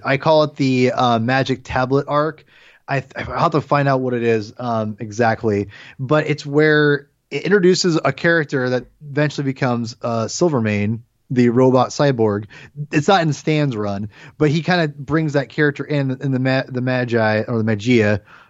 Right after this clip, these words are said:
or I don't know which one you, how you say it, you know, who knows? But there's, like, this overarching, like, story in, in, in the early Spider-Man issues where this magic tablet is involved, and it's really crazy to think that, like,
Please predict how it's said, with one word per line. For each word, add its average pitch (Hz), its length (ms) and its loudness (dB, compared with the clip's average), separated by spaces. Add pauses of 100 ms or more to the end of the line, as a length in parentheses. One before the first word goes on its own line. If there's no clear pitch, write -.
(120)
or 123 80 -2
I 110 40 -2
don't 120 200 2
know 113 140 2
which 113 200 -2
one 107 120 -2
you, 104 160 -2
how 98 180 -2
you 101 140 0
say 98 300 2
it, 101 140 -4 (200)
you 110 100 0
know, 95 140 0
who 117 100 4
knows? 95 320 2 (320)
But 147 340 2
there's, 156 280 4
like, 160 140 -2
this 143 160 0 (120)
overarching, 190 920 2
like, 127 160 -4
story 175 480 0
in, 123 80 0 (240)
in, 135 200 -2
in 139 120 -2
the 131 80 2
early 156 280 4
Spider-Man 143 440 -2
issues 117 520 2 (280)
where 147 520 4 (180)
this 139 160 -4
magic 170 400 0
tablet 160 680 0
is 139 140 -4
involved, 131 760 0
and 160 160 0
it's 147 280 -2
really 208 260 -2
crazy 175 500 0
to 139 120 0
think 180 320 -2
that, 135 140 0
like, 123 220 0